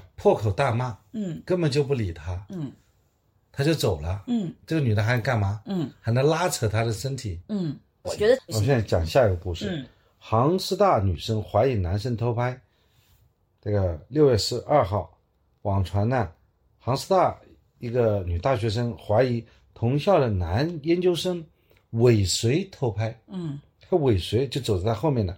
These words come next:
Speaker 2: 嗯。
Speaker 1: 男生自证清白后，女生解释自己认错人了，男子呢暴怒连吼。
Speaker 2: 嗯。
Speaker 1: 然后呢，这个女方的家属发微博说，涉事的男生呢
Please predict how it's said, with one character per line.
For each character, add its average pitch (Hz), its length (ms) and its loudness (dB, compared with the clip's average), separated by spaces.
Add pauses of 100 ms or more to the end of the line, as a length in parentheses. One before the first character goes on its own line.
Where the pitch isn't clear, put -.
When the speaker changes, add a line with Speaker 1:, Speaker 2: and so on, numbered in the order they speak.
Speaker 2:
嗯。 151 240 -8 (100)
Speaker 1:
男 139 260 2
生 190 180 2
自 - 160 -4
证 170 160 2
清 156 220 0
白 123 160 4
后， 107 240 -2 (280)
女 107 120 2
生 139 240 2
解 110 160 2
释 113 260 -4
自 104 200 -10
己 113 100 -6
认 147 240 0
错 143 180 0
人 92 180 0
了， 120 220 -2 (520)
男 113 200 4
子 143 120 0
呢 101 200 0 (420)
暴 147 320 6
怒 123 280 -2
连 90 300 -4
吼。 - 240 -10 (160)
Speaker 2:
嗯。 151 340 -10 (1300)
Speaker 1:
然 110 120 2
后 120 60 4
呢， 117 140 4
这 143 120 0
个 104 460 2 (880)
女 104 220 0
方 120 180 2
的 127 80 0
家 143 240 2
属 104 260 -6 (240)
发 123 180 2
微 143 200 2
博 101 160 -2
说， 107 340 -2 (220)
涉 - 240 2
事 139 160 0
的 117 140 -2
男 95 240 -4
生 123 180 -4
呢 110 160 -4